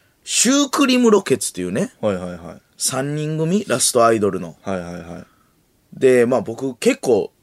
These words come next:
Speaker 1: エムシーになる前から結構好きな
Speaker 2: はいはいはい。
Speaker 1: グループやったんですよ。
Speaker 2: そうですよね。
Speaker 1: そ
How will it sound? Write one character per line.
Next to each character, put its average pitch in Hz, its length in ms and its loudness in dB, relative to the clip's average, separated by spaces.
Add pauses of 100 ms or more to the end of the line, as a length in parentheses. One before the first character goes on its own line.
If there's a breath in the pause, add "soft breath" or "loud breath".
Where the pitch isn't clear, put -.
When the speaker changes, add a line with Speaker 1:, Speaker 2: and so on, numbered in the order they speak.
(320)
Speaker 1:
エ 139 120 2
ム 170 100 2
シ 240 140 2
ー - 20 2
に 147 40 -2
な 131 100 4
る 143 80 0
前 196 160 4
か 107 80 -4
ら 92 80 -4
結 - 140 -12
構 98 80 -6
好 - 180 0
き 285 140 0
な 110 280 0
Speaker 2:
は 110 140 -2
い 101 80 -2
は 92 80 -6
い - 40 -8
は 90 120 -12
い。 - 20 -8
Speaker 1:
グ 123 120 4
ル 147 100 6
ー - 40 0
プ 107 100 -2
や 95 60 0
っ - 20 -20
た 90 100 -10
ん 78 100 -6
で 73 60 -14
す - 60 -12
よ。 - 40 -12
Speaker 2:
そ 117 120 -2
う - 20 -4
で 95 80 -8
す - 140 -16
よ - 60 -14
ね。 151 140 -12
Speaker 1:
そ 139 380 2